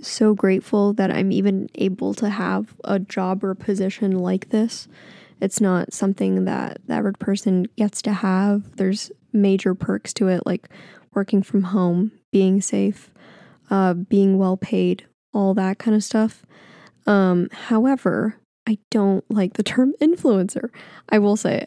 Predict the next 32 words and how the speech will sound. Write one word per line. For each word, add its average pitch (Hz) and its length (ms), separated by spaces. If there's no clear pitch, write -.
I 220 60
hate 185 440
that - 180
term. 208 320
I'm 196 260
working 233 380
on 208 180
this 196 240
thing 185 360
with 185 260
my 190 600
school 196 800
right 214 220
now, - 380
and 214 120
it's - 320
basically 208 480
I'm 185 120
speaking 196 380
on 180 100
a 175 80
panel - 520
of 196 220
women 185 540
entrepreneurs, 185 800
and 185 440
one 196 340
of 190 120
them 185 380
mentioned, 185 640
like, - 340
w-, 117 260